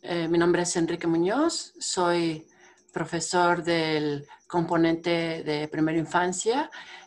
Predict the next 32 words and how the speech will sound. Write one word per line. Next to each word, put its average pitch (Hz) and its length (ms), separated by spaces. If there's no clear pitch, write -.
del 160 300
programa 160 460
de 151 320
orquestas 156 640
de 147 220
la 143 320
Alcaldía 170 580
de 170 280
Iztapalapa 233 680
y 285 240
vamos 233 320
a - 60
continuar 190 600
estudiando 208 760
las 131 260
notas 156 280
musicales. 196 840
Me 180 140
voy 180 140
a 190 40
seguir 185 240
enfocando 196 720
en 156 140
la 165 80
etapa 175 320
de 165 120
tres 185 540
a 151 100
seis 170 360
años 175 240
de 151 80
edad 208 320